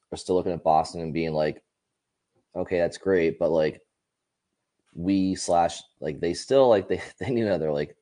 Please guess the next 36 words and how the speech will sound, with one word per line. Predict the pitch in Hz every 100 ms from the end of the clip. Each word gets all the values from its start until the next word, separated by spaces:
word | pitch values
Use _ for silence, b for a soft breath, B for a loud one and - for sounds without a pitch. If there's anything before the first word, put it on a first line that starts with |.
| -
they | 92
need | 95
another | 85 71 71 - _ _ -
top, | 85 - -
top | - 71 -
end | 64
center." | - 60 53 - _ _ _ _ _ _
Like, | - 107
'cause | 120 -
the | 92 117
numbers, | 120 147 127 107 101 _ _ _ _ _ _ 127
if | 123
you're | 123
trying | 156 156
to |
play | 160 131
Moneyball, | 107 98 95 80 65 69 - _
right? | 90 87 90 -
Like, | 90 85 - _ _ _ _ _ _ - -
Coyle | - 110 127
and | 120
Zacha, | 98 101 101 98
they're, | 87 87 -
they're, | 92 87 80 _ -
they're | 95
doing | 87 110 143
exactly, | 101 92 104 120
like, | 107 95 - _ _ _ _ _ _ _ _ _ _
what | 98 104
you'd | 110
hope | - 95 110
they | 101 95
do, | 90 104
if | 98
not | 87 80 67
more. | 85 101 57 -